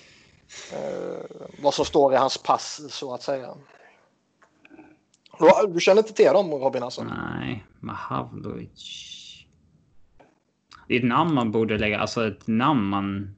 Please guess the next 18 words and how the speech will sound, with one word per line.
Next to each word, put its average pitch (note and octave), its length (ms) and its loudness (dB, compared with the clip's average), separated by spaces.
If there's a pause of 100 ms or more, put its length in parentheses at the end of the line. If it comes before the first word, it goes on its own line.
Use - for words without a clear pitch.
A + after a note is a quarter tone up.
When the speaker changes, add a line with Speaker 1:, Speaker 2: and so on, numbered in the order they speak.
Speaker 2:
som - 140 -8
sticker B2 300 -4
ut, A2 280 0
så G#2+ 80 -10
det G#2 100 -6
borde G#2 220 -4
man G2+ 180 -4
ju G2 80 -6 (600)
i - 40 -18
så G#2+ 140 -4
fall, G2 360 -4
eh, G2+ 120 -8 (1600)
nej. F#2+ 360 -4 (1600)
Det G#2+ 160 -8
är G#2 80 -4
inget G2+ 260 -6
som G#2 220 -6
ringer. G#2 460 -6